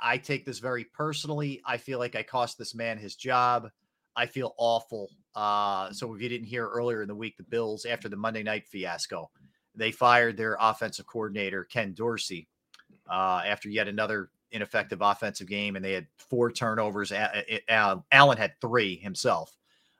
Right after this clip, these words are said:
Um, and Dorsey's out, and they've elevated Joe Brady, but he said, you know,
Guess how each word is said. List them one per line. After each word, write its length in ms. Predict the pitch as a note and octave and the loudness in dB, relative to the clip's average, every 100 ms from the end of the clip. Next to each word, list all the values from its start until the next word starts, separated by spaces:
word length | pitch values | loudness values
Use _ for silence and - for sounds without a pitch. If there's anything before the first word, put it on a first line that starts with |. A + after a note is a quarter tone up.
| - | -2
Um, 640 | G2+ G2 G2 G2 F#2 F2+ - | 2 4 4 2 0 -4 -2
and 220 | G2+ F#2 | -2 -2
Dorsey's 440 | B2 B2 - A2+ A#2 | 0 0 0 -2 4
out, 240 | A2 G#2 | 4 4
and 80 | G#2 | 0
they've 140 | G2+ | -2
elevated 460 | G#2+ G#2 G2+ G2+ F#2 | 0 0 0 -2 -2
Joe 200 | G#2 F#2 | -4 -4
Brady, 460 | G2+ G#2 G2 F#2+ - | -2 -2 -2 -4 -6
but 120 | F#2+ | -6
he 100 | G2+ | -4
said, 360 | - F#2+ F2 D#2 | -4 -2 -4 -8
you 80 | G#2 | -8
know, 240 | F2 D#2 | -6 -8